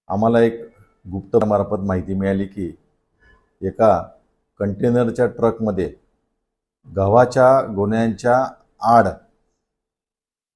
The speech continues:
प्रतिबंधित असलेला, शासनाने प्रतिबंधित केलेला गुटखा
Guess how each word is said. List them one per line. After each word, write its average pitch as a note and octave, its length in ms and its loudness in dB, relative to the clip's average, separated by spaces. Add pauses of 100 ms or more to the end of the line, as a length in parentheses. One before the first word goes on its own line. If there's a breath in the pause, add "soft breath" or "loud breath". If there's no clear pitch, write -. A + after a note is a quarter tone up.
(280)
प्रतिबंधित B2 520 0 (140)
असलेला, A#2 420 2
शासनाने A#2 460 -2
प्रतिबंधित A2+ 500 -4
केलेला A2+ 380 -2
गुटखा G2 480 -2